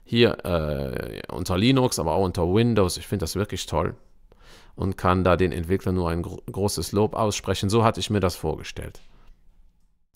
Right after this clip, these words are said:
Das, was ich euch gerade gezeigt habe im Programm, wird hier auch auf der <laughs> Webseite offiziell angekündigt, ne? Find das immer gut, wenn das, was angekündigt wird, auch eingehalten wird.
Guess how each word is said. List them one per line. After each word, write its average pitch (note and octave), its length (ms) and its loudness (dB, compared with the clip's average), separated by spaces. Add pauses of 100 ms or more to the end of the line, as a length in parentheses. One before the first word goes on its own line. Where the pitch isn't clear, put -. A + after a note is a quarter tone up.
(240)
Das, G#2+ 260 2
was F#2 160 0
ich F#2 100 -6
euch F#2+ 140 -6
gerade G2+ 240 2
gezeigt G2 560 -2
habe F2 200 -2
im E2+ 100 -4
Programm, F#2+ 340 -2
wird F#2 160 -2
hier F2+ 180 -2
auch F2 140 -4
auf E2+ 140 -10
der F2 240 -2
<laughs> E2+ 120 -2
Webseite E2+ 380 -2
offiziell - 380 -4
angekündigt, C#3+ 880 0
ne? B2+ 180 -2 (360)
Find G#2+ 180 2
das - 100 2
immer B2+ 240 8
gut, A2+ 220 2
wenn G2+ 100 4
das, G#2+ 160 4
was F#2+ 140 0
angekündigt A2+ 680 2
wird, F#2+ 120 2
auch F#2 120 4
eingehalten A2+ 640 2
wird. G2+ 260 -2